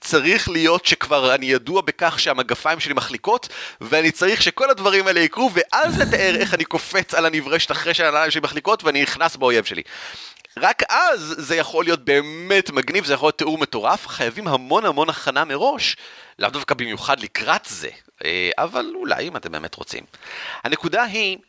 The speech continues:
שלא כל פעלול חייב להיות שלוש, למעשה אני חושב שכדאי שרוב הפעלולים, רוב התיאורים יהיו אחת, אמ, בשאיפה לשתיים כאשר זה יוצא, ועם המודעות של לנסות לתפוס שלוש כשאפשר.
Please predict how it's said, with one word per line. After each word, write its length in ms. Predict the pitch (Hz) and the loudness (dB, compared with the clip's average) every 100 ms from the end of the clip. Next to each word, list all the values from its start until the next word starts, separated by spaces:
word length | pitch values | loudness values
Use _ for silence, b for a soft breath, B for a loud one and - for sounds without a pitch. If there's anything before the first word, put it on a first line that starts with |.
| - | -4
שלא 260 | - 151 - | 0 2 2
כל 140 | 156 | 2
פעלול 360 | - 156 185 220 | 4 2 2 0
חייב 260 | - 135 143 | 2 0 2
להיות 160 | 151 | 0
שלוש, 420 | - 143 110 - 127 | 0 0 0 -2 -2
למעשה 460 | 117 107 110 240 | 2 2 2 0
אני 120 | 277 | 0
חושב 260 | - 135 127 | -2 -2 -2
שכדאי 360 | 139 - 120 143 | -2 -2 0 2
שרוב 600 | 120 98 113 269 254 123 | 0 2 4 4 0 -8
הפעלולים, 440 | 107 85 87 80 | 0 0 0 -4
רוב 200 | 82 123 | 0 0
התיאורים 600 | 226 - 120 104 294 180 185 | 0 -2 -4 -2 -2 -2 -6
יהיו 320 | 190 208 196 | -6 -4 -2
אחת, 320 | 190 - - - B B B B B - | 0 0 -2 -16 B B B B B -6
אמ, 360 | 113 120 117 123 143 | 0 0 0 -4 -2
בשאיפה 400 | 151 185 170 226 | 0 0 0 0
לשתיים 460 | 226 - 240 202 | 2 2 2 0
כאשר 320 | - 147 160 | -2 0 0
זה 140 | 147 151 | 0 -2
יוצא, 320 | 135 - 214 392 b b b b | -2 0 0 0 b b b b
ועם 240 | 123 156 170 | 0 2 2
המודעות 460 | 175 175 165 392 | 0 2 2 2
של 100 | 285 | 0
לנסות 340 | 220 165 247 226 | -2 -2 -2 -4
לתפוס 300 | - 226 - | -6 -2 2
שלוש 420 | - 160 226 - | 2 4 4 2
כשאפשר. 720 | - - - - - 147 | 2 0 0 -4 -2 0